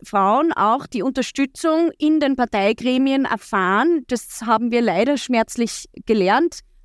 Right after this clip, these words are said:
Von der Parteispitze angefangen auf Bundesebene bis auch, natürlich auch in Oberösterreich haben wir mit Birgit Gersdorfer ja ganz einen ähnlich gelagerten Fall leider gehabt.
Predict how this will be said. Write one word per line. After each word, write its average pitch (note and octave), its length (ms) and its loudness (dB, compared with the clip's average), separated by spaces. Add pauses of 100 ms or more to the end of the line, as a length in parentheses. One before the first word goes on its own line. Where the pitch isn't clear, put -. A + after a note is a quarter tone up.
(260)
Von A#3 400 0
der A#3+ 80 2
Parteispitze A#3 840 0
angefangen A#3+ 540 0
auf - 120 -4
Bundesebene C4 800 0 (420)
bis B3 160 0
auch, B3+ 260 2
natürlich B3+ 480 0
auch A#3 280 2
in B3 200 0
Oberösterreich B3 640 0
haben B3 140 0
wir A#3+ 80 2
mit A#3+ 160 -2
Birgit A#3 300 -4
Gersdorfer A#3+ 480 0
ja A#3 160 2
ganz A#3 240 0
einen A#3+ 200 0
ähnlich D4+ 340 -2
gelagerten A#3+ 500 0
Fall G#3 240 2
leider A#3+ 240 2
gehabt. G#3 360 0